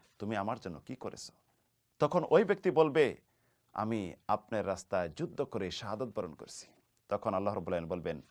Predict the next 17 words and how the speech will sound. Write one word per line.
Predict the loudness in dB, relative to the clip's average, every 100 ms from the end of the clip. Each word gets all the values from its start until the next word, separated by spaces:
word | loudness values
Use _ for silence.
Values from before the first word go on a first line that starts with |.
| _ _ -4
"তুমি | 0 4
মিথ্যুক, | 6 4 8 6 6 0
মিথ্যাবাদী, | 0 2 2 4 2 -8 _ _ _ -8
তুমি | -6 -4
যুদ্ধ | -4 -4 -2
করেছো, | -2 -2 -2
এই |
জন্য | 0 2 0 -2 _ _ _ -4
মানুষ | -2 0 -2 -6
বলবে | -4 -4 -2 -4
বীর | 0 -2 0
যোদ্ধা, | -4 -2 -4 -4 -12 _ _ _ -2
বাহাদুর | 2 8 10 10
বলবে, | 6 2 0 -10 -16 _ _ _ _
এই | -4
জন্য | -4 -6 -8
করেছো।" | -12 -16